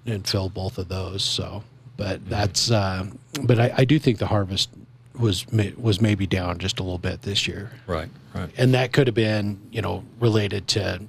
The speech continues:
Speaker 1: few things like, you know, hot weather, no, no real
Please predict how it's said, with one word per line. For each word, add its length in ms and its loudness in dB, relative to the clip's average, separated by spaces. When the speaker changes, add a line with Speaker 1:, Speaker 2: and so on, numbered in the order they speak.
Speaker 1:
few 120 6
things 320 0
like, 260 -2
you 120 2
know, 140 0
hot 260 4
weather, 500 4
no, 380 4
no 320 4
real 480 4